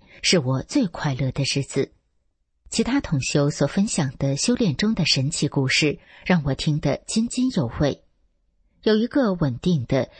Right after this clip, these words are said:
比学比修的环境，感觉非常美妙。然而，这个修炼的环境很快因为中共的镇压而改变。一九九九年，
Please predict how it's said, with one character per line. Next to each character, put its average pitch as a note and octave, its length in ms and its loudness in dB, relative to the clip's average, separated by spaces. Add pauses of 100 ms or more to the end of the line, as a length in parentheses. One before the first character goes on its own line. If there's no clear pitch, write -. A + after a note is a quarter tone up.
(120)
比 G3 120 4
学 A3+ 220 2
比 - 180 -4
修 A#3+ 220 0
的 F3+ 120 -2
环 B2+ 280 -4
境， - 260 -2 (480)
感 D#3 200 -2
觉 C3+ 280 -2
非 - 220 -2
常 C3 260 -4
美 C3 260 -2
妙。 C3+ 300 -2 (880)
然 D#3 160 -2
而， C3 300 -2 (560)
这 D4+ 120 2
个 A3 220 2
修 D4 160 0
炼 C#4+ 180 2
的 D3+ 100 0
环 C3 260 -4
境 C#3 280 -2 (220)
很 A3 140 2
快 C#4 200 0
因 A3 200 -2
为 D3+ 240 0
中 A3 200 -2
共 A3 200 -2
的 - 80 -2
镇 B2 280 -2
压 F3 320 0
而 D3 140 0
改 C3+ 260 -4
变。 C#3 300 -4 (1120)
一 D4 140 0
九 C3+ 240 0
九 C3+ 160 -2
九 C3+ 200 -2
年， B2 320 0